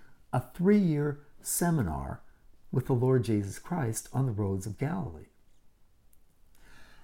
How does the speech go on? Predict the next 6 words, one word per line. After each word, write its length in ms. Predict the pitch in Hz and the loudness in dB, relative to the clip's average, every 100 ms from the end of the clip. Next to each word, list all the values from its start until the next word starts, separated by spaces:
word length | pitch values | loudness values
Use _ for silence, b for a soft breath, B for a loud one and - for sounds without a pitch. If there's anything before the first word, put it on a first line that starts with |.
| - | 0
After 400 | 180 233 - 180 | 2 2 2 2
Jesus' 440 | 135 156 131 131 | 4 2 0 -6
crucifixion, 760 | - 151 135 - - 123 - 123 | 0 0 0 -2 -2 -2 -2 -2
burial, 480 | 113 110 113 113 - | 0 2 2 2 -2
and 180 | 104 98 | -4 -4
resurrection, 760 | 92 85 85 80 - 110 131 | -4 -4 -6 -8 -10 -10 -10